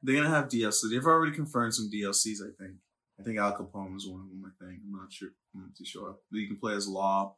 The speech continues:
Ace, Sabo. You can play as the, uh, Straw Hat Crew, Smoker, Akainu. I think, I don't know if Akainu's in this one, though.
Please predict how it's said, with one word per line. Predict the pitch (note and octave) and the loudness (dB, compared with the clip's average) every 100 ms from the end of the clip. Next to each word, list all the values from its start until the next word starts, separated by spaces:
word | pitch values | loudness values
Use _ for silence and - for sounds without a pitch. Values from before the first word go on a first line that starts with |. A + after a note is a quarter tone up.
| - | -6
Ace, | F#2+ F#2+ G2 - - | 0 0 2 0 0
Sabo. | - F#2+ G2 F#2+ F#2+ - _ _ | 0 2 2 0 -8 -12 _ _
You | _ - | _ -18
can | |
play | - G2 | -2 0
as | G2 F#2 | 0 -2
the, | F#2 F2 F2 | -2 -2 -2
uh, | F2 E2+ E2+ E2+ - | 0 2 0 -2 -2
Straw | - G#2 G2 | 2 6 6
Hat | G2 G2 | 6 2
Crew, | - G#2 G2 F#2+ F#2+ - _ _ | -2 -4 -4 -6 -10 -16 _ _
Smoker, | - - G2+ G2 F#2+ F#2+ F#2+ E2+ | 4 4 4 0 0 -2 -2 -4
Akainu. | - F#2+ F#2+ F#2+ F#2+ G2 G2 _ _ _ _ - | -4 -6 -6 -6 -8 -8 -12 _ _ _ _ -14
I | |
think, | G2+ G#3 - | -4 -4 -4
I | D3+ | -6
don't | G#3+ | -4
know | G#3+ | -4
if | G3 | -4
Akainu's | - C3 B2+ G#2 G2+ | -6 -4 -2 -2 -4
in | G2 | -6
this | G2+ - | -4 -6
one, | G2 G2 | -8 -14
though. | G2+ G2+ | -14 -16